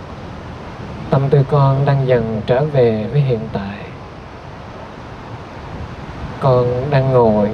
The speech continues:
một khoảnh khắc mà có thể ngàn năm trước chưa bao giờ có, ngàn năm sau không lặp lại lần nào. Khoảnh khắc ấy là khoảnh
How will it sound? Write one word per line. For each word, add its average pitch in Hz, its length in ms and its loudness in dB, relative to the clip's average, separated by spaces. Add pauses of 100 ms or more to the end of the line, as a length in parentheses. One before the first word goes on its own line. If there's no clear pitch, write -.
(520)
một - 100 2
khoảnh 139 220 0
khắc 190 200 4
mà 113 320 0 (500)
có 156 100 4
thể 110 340 2 (1800)
ngàn 120 220 4
năm 139 100 4 (140)
trước 196 220 6 (360)
chưa 175 100 6
bao 170 140 8
giờ 123 300 6 (120)
có, 147 240 2 (480)
ngàn 117 360 2
năm 143 180 0
sau 156 480 4
không 170 140 4
lặp 147 180 2
lại 104 380 0 (220)
lần 120 180 2 (140)
nào. 110 140 -2 (1120)
Khoảnh 120 120 0
khắc - 140 2 (140)
ấy 151 280 4 (640)
là 123 140 0
khoảnh 123 120 0